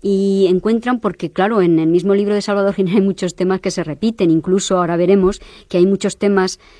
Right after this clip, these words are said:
eh, del, del libro de sociología de Salvador Giner que tienen mucha relación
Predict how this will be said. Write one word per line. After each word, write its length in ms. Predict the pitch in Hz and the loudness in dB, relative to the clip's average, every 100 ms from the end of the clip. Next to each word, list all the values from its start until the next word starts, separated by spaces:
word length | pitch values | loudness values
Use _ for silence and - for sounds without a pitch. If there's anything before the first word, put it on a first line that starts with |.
| _ - | _ -4
eh, 140 | 165 | -4
del, 520 | 156 165 165 175 165 156 | 0 0 0 -2 -2 0
del 360 | 160 160 160 | -2 0 2
libro 240 | 185 196 196 | 2 2 0
de 60 | |
sociología 800 | 185 190 180 175 214 202 185 208 180 | -2 -2 0 0 0 0 0 -4 -4
de 220 | 160 156 | -4 -4
Salvador 340 | 160 156 170 | -6 -4 -4
Giner 300 | - 190 196 | -2 0 0
que 280 | - 208 208 - - | -2 -2 -2 -6 -12
tienen 340 | - 240 262 247 | -2 0 4 4
mucha 280 | 320 214 | 4 2
relación 600 | 180 165 160 - 180 156 | -2 -2 -2 0 0 0